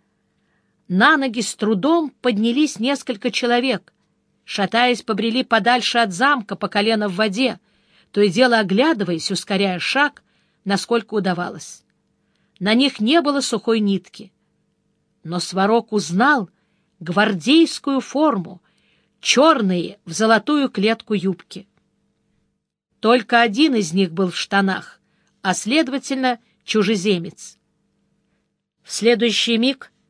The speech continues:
Сварог его узнал, спрыгнул с седла,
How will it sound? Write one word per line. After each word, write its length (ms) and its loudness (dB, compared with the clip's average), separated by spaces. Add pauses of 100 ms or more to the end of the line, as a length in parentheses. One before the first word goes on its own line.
(360)
Сварог 540 0
его 200 2
узнал, 520 0 (580)
спрыгнул 600 0
с 60 -2
седла, 580 0